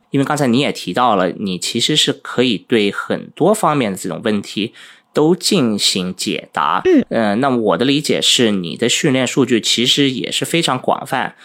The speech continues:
Speaker 1: 是这样吗？
Speaker 2: 是的，你的理解是正确的。
Speaker 1: 嗯。
Speaker 2: 我是一个由open A I训练的大型语言模型，我的训练数据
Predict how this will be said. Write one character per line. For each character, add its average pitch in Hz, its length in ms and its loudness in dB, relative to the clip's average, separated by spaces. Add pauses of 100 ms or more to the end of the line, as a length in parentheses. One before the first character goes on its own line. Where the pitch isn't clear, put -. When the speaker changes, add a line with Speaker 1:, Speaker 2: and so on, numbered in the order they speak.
(120)
Speaker 1:
是 - 220 -2
这 156 80 2
样 120 120 2
吗？ 104 280 0 (320)
Speaker 2:
是 - 240 2
的， 214 180 0 (320)
你 247 140 4
的 254 80 4
理 277 180 6
解 233 340 2
是 - 160 -2
正 381 240 4
确 185 220 2
的。 - 200 -6 (200)
Speaker 1:
嗯。 - 300 -4 (140)
Speaker 2:
我 254 100 6
是 320 120 4
一 294 80 6
个 254 260 4
由 226 180 6
open 277 340 4
A 269 140 4
I 285 240 4
训 311 200 2
练 262 220 6
的 180 300 2 (100)
大 294 180 4
型 240 240 4
语 240 60 8
言 185 180 2
模 220 160 6
型， - 280 -2 (340)
我 233 100 4
的 233 120 6
训 339 160 2
练 320 120 6
数 285 220 4
据 254 320 4